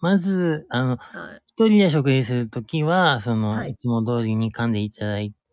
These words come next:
Speaker 1: ていいと思いますが、
Speaker 2: うん。はい。
Speaker 1: その、ひ-、一人、あ、例えば、
Speaker 2: うん。
Speaker 1: 外食の時は左で食べて、家で食事をするときは右とかっていうふうに
Speaker 2: あ。
Speaker 1: するのはいかがでしょうか？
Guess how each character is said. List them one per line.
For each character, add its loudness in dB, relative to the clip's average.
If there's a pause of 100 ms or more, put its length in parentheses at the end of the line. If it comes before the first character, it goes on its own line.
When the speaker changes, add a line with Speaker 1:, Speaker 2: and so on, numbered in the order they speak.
(260)
Speaker 1:
て -8
い -2
い -6
と -8
思 -4
い -6
ま -8
す -16
が、 -2 (320)
Speaker 2:
う -12
ん。 -12
は -12
い。 -20
Speaker 1:
そ 0
の、 2
ひ-、 -10 (340)
一 -4
人、 -2 (720)
あ、 -6 (200)
例 4
え 4
ば、 4
Speaker 2:
う -4
ん。 -18 (200)
Speaker 1:
外 2
食 -2
の 2
時 0
は 4
左 0
で -2
食 -6
べ -4
て、 -4
家 -2
で -2 (100)
食 -6
事 -2
を -4
す -12
る -6
と -12
き -8
は -2
右 0
と -14
か -10
っ -12
て -12
い -6
う -8
ふ -10
う -6
に -10 (220)
Speaker 2:
あ。 -20 (160)
Speaker 1:
す -8
る -4
の -6
は -6
い -8
か -8
が -8
で -12
し -18
ょ -16
う -20
か？ -16